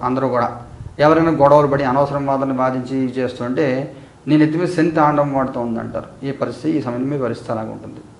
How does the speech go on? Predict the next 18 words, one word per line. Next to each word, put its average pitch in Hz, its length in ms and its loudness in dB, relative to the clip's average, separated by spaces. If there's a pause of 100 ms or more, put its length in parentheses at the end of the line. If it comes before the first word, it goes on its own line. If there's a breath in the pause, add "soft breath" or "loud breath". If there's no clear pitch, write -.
(380 soft breath)
మీరు 127 140 -2
రామ 139 240 4
అన్నా 151 280 2
కానీ 139 360 -2
ఏదో 135 340 -2
పెద్ద 113 300 -6
అనకూడని 135 1040 0
మాట 135 180 4
అనేసినట్టుగా 123 760 -4 (720)
ఉంటూ 131 160 -2
ఉంటుంది. 107 400 -4 (100)
అందువల్ల 120 280 -4
మాస్క్ 131 440 2
వేసి 127 280 -6
గడపాలి. 117 260 -2
మీకు 117 200 -6
చెప్పాను 131 280 -6
కదా, 127 200 -8